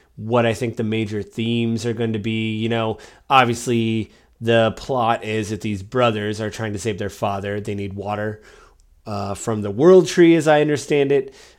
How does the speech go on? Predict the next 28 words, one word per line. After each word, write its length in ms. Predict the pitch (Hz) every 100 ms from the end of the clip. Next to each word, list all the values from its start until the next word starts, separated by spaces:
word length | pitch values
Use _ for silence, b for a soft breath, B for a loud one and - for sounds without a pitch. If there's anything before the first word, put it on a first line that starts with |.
| _
Uh, 340 | 107 107 107 107
and, 340 | 135 113 110 107
you 100 | 110
know, 120 | 107
like 180 | 107 107
I 60 |
said, 160 | 101 107
you 160 | 95 104
hold, 520 | - 113 110 101 -
like, 180 | 117 101
in 100 | 101
my 140 | 104
initial 300 | 104 117 113
impressions, 500 | 104 120 120 123 110
you 80 | 104
hold 280 | 95 110 104
one 180 | 104 104
of 80 | 98
the, 260 | 98 98 B B B B B B _
the 100 | 104
triggers 640 | 95 180 190 175 180 170 143
on 180 | 117 113
the 60 |
PlayStation 520 | - 123 120 117 120
controller 480 | 107 - 117 110 110
on 100 | 110
the 80 | 107
DualSense 720 | 98 113 113 110 107 104